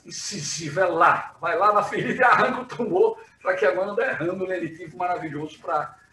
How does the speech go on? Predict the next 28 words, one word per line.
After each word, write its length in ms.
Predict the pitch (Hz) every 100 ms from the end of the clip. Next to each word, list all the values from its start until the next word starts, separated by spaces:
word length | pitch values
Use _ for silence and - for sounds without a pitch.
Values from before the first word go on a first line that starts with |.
| _
pra 140 | - 165
curar 340 | 165 139 147
a 40 | 156
ferida. 580 | 190 147 143 143 - - _ -
Então, 280 | 294 320 370
Emmanuel 400 | 202 269 285 294
é 40 |
fantástico, 720 | - - - - 151 - -
é. 200 | 139 - - -
Essas 320 | - 247 -
obras 300 | 190 185 151
há 60 |
dois 240 | 165 180 147
mil 200 | 139 135
anos, 340 | 175 165 -
cinquenta 340 | - 214 208 180
anos 160 | 151
depois, 580 | 143 - 160 185 160 - -
Paulo 200 | - -
Este-, 320 | - - - _ _ -
é, 300 | 135 131 -
Paulo 220 | - 190
Estevão, 400 | - 170 196 196
Ave 160 | 190 -
Cristo 600 | 151 214 202 - 143 - _ _ _ _ _ _ -
e, 60 |
e 400 | 165 151 147 143
Renúncia. 600 | 143 143 - 233 - -